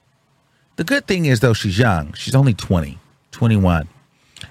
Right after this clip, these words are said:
Um, so she, so she has some time to hone her craft. Um, I can't wait to see where she, where she is in the next coming years.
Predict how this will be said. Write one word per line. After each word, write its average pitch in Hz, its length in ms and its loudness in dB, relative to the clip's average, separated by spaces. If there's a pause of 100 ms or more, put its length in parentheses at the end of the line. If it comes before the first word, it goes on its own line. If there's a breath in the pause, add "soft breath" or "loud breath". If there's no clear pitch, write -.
(140 loud breath)
Um, 95 360 0 (840 soft breath)
so - 160 -2
she, 160 400 -2
so - 180 -4
she 151 220 -2
has 151 260 2
some 98 140 -4
time 98 480 0 (1200)
to 113 120 0
hone 117 200 4
her 98 140 2
craft. 95 500 0 (420 soft breath)
Um, 104 220 4
I 107 60 2
can't 147 260 -2
wait 123 140 -2
to 107 80 -2
see 120 200 0
where 107 220 4
she, - 220 -8
where 110 180 4
she 107 220 0
is 95 120 2
in 92 120 0
the 95 120 2
next - 180 -4
coming 92 260 2
years. 90 400 0